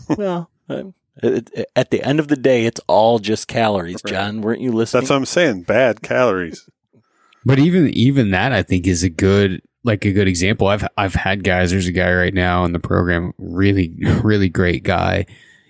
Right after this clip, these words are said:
Speaker 3: He w-, he had been successfully losing weight. He had been success-, doing all of these things. And again, you talk about compounding interest. He,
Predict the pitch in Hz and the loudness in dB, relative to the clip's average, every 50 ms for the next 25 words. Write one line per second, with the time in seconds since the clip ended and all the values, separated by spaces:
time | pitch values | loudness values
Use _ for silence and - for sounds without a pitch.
0 | _ - 110 120 120 117 113 - - - 98 107 110 110 107 95 110 110 101 90 | _ 0 2 4 4 4 2 0 0 0 2 4 4 4 4 2 2 0 0 0
1 | 87 101 101 101 101 98 - - 90 - - - - 104 101 107 - - - 117 | 0 0 0 0 0 -2 -4 -4 -4 -2 0 0 2 2 0 0 0 0 0 0
2 | 113 110 107 104 104 98 95 101 104 104 92 90 95 101 104 127 135 135 135 123 | 0 2 0 0 -2 -2 -2 0 0 0 0 0 -2 -2 0 2 2 4 2 0
3 | - - 101 101 98 98 98 98 87 90 95 95 92 90 - - - - - - | 0 -2 -4 -2 -2 0 0 -2 -2 -2 -2 -2 -2 -2 -4 -4 -4 -4 -4 -2
4 | 101 95 - - - 98 - 110 107 101 95 98 101 113 117 107 95 92 95 90 | -2 -2 -4 -6 -8 -4 -2 0 0 0 2 2 2 2 2 0 0 0 0 0
5 | - - - 107 107 104 90 85 85 - - - - - - - - _ _ _ | 0 0 0 0 2 2 0 0 -2 -4 -6 -8 -10 -20 -20 -20 -20 _ _ _
6 | _ - - 113 107 104 107 117 110 104 92 - 113 110 - 98 101 92 87 - | _ -6 -4 0 2 2 2 2 2 2 2 2 0 0 0 0 -2 -2 -2 -2
7 | 107 92 85 110 104 98 90 85 92 120 123 - 92 87 82 - - 110 110 104 | -4 -2 -2 -2 -2 -2 0 0 0 0 0 0 0 -2 0 0 0 2 2 2